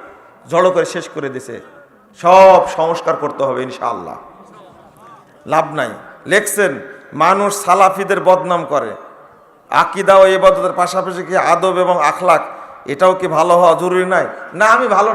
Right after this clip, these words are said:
না, আমি ভালো না। আমাকে আপনি আখলাক শিখাবার করবেন, তাই না?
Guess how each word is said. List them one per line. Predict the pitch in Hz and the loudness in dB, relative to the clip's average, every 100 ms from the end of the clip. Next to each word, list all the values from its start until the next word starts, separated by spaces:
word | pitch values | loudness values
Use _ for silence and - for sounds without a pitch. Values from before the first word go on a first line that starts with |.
| 160 | -6
না, | - - - - - - - - _ _ _ _ _ _ _ _ _ _ _ _ _ _ - | -10 -16 -20 -20 -20 -20 -20 -20 _ _ _ _ _ _ _ _ _ _ _ _ _ _ -16
আমি | 139 156 139 | -12 -12 -12
ভালো | 147 139 | -12 -12
না। | 98 - - _ _ _ _ _ | -16 -20 -20 _ _ _ _ _
আমাকে | - 156 190 196 185 | -4 -2 -2 -2 -4
আপনি | 180 151 | -2 -2
আখলাক | 147 180 - | -2 -4 -6
শিখাবার | 165 156 131 | -8 -6 -6
করবেন, | 120 113 120 | -8 -10 -6
তাই | |
না? | 139 | -6